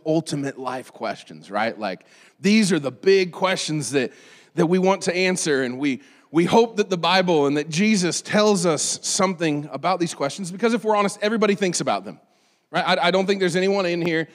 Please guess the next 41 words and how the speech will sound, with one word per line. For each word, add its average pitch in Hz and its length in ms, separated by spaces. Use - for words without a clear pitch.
of 165 180
any 208 280
age 160 300
that 160 100
hasn't 175 380
thought 180 200
about 147 260
one 160 220
of 147 140
those 135 200
questions, - 640
you 131 80
know, 135 140
like, 117 240
or, 139 140
"Why 147 260
do 226 100
I 202 100
have 190 160
to 208 80
listen 190 320
to 170 60
mom 165 240
and 160 120
dad?" 131 400
You 143 80
know, 139 120
whatever 233 440
it 190 120
is, 170 340
like, 151 240
all 220 240
of 240 80
us 202 160
in 196 240
here, 143 320
um, 135 440
are 160 160
asking 131 680
these 143 420
kind 139 480